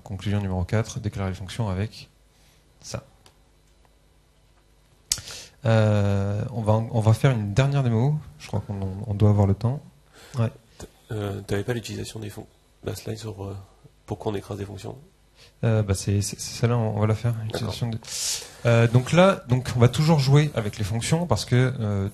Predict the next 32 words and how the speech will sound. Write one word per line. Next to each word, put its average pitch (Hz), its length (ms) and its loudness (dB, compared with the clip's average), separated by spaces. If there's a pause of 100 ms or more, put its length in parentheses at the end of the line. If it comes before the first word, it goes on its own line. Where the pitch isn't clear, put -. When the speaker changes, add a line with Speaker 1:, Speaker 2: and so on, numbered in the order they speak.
Speaker 1:
tout, 123 480 0
tout 135 140 -2
ce - 120 -2
qui 123 260 -2
est 131 40 2
un 117 120 2
peu, 120 320 2 (300)
euh, 98 520 -2
un 104 80 2
peu, 107 320 6
un 101 60 0
peu 101 120 0
sexe - 360 0
en 98 100 -2
Ja-, 107 160 0
en 104 100 0
JavaScript, 101 480 0
ça - 120 -2
se - 120 -2
fait, 127 220 2 (560)
euh, 92 1300 2
ça - 200 -4
se - 80 -4
fait 127 140 -2
avec 110 280 -4
les, - 80 0
avec 104 300 2
les, 104 180 4
avec 101 180 2
les - 60 -2
fonctions. 98 380 -6 (960)
Euh, 101 400 2